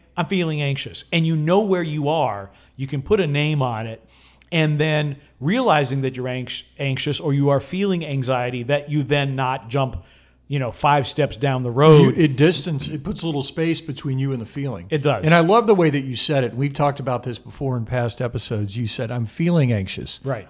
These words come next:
Speaker 2: I'm not anxious. It's like the Irish say, instead of, instead of saying, "I'm sad," "Sadness is upon me right
Speaker 1: Mm-hmm.
Speaker 2: now."
Speaker 1: Yeah.
Speaker 2: It puts a little space between you and the emotion or you and the feeling.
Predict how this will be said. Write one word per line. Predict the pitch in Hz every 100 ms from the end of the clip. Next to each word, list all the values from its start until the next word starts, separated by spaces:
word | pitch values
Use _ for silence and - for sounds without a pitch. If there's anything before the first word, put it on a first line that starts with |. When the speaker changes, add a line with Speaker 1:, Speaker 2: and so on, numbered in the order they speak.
| -
Speaker 2:
I'm | 156
not | 190 196
anxious. | 175 170 - 92 98 - - _ _ _ _
It's | -
like | 170 -
the | 151
Irish | 156 143 147 131 113
say, | - 123 117 107
instead | 107 107 - 131
of, | 120 101 - - _ -
instead | - 208
of | -
saying, | 196 165
"I'm | 143 127
sad," | - 156 143 127 113 110 - _ _ _ _ _ _ _
"Sadness | - - 165 165 156 135
is | 147 123
upon | 98 - 127 127 113
me | 90
right | 87 110
Speaker 1:
Mm-hmm. | 147 143
Speaker 2:
now." | 139 131 -
Speaker 1:
Yeah. | 135 98 - -
Speaker 2:
It | 139
puts | 202 -
a | 170
little | 151
space | 139 - 165 156
between | - 135 139 127
you | 139 139
and |
the | 127
emotion | 120 127 123 -
or | 117
you | 117 110
and | 107
the |
feeling. | - 127 123 92 73